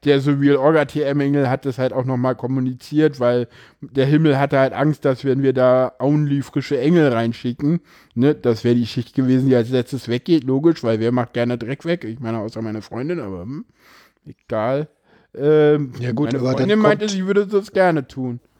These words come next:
Speaker 1: Hat
Speaker 2: Ja, super. Aber
Speaker 1: kennen
Speaker 2: dann
Speaker 1: den
Speaker 2: kommen die
Speaker 1: Ofen
Speaker 2: Engel ja
Speaker 1: von
Speaker 2: nie wieder. Ich meine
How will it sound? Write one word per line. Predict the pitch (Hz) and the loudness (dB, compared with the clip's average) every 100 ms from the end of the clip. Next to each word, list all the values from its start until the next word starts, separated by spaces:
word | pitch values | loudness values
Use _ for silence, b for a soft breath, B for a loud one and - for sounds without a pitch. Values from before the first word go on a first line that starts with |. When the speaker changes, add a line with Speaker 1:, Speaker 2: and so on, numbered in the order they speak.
| _ | _
Speaker 1:
Hat | 139 | -10
Speaker 2:
Ja, | 143 | -6
super. | 120 147 131 | -6 -4 -4
Aber | 123 | -4
Speaker 1:
kennen | - 160 | -6 -2
Speaker 2:
dann | 151 | 0
Speaker 1:
den | 135 | 2
Speaker 2:
kommen | 147 147 | 2 2
die | |
Speaker 1:
Ofen | 147 | 2
Speaker 2:
Engel | 151 160 | 2 2
ja | 143 | 2
Speaker 1:
von | |
Speaker 2:
nie | 147 151 | 0 -4
wieder. | 170 123 113 _ - | -2 -2 -2 _ -16
Ich | - | -8
meine | 117 107 | -8 -8